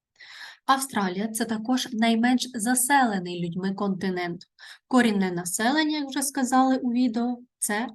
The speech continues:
аборигени. Воно зараз вже малочисельне і в більшості для туристів. Так, туристи звертаються, спостерігають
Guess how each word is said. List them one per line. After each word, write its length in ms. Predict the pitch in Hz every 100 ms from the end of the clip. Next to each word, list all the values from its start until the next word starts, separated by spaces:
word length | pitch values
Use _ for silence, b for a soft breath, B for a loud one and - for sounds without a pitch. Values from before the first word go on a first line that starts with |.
| - -
аборигени. 840 | 277 240 226 196 - 185 175 180
Воно 340 | 202 208 285 392
зараз 380 | 320 302 269
вже 320 | - 175 208 254 B B -
малочисельне 1120 | 202 202 185 - 196 - 311 403 392 370 311 B B -
і 160 | 370
в 40 | 233
більшості 800 | 208 254 277 269 254 - 254 247 B B -
для 680 | 240 170 190 196 208 220 220 _ _ _ -
туристів. 800 | 226 220 220 220 214 - 185 175
Так, 260 | 220 254
туристи 480 | - 208 226 - 190
звертаються, 800 | 180 180 180 247 302 320 277 233
спостерігають 960 | 220 190 - 190 190 220 277 294 262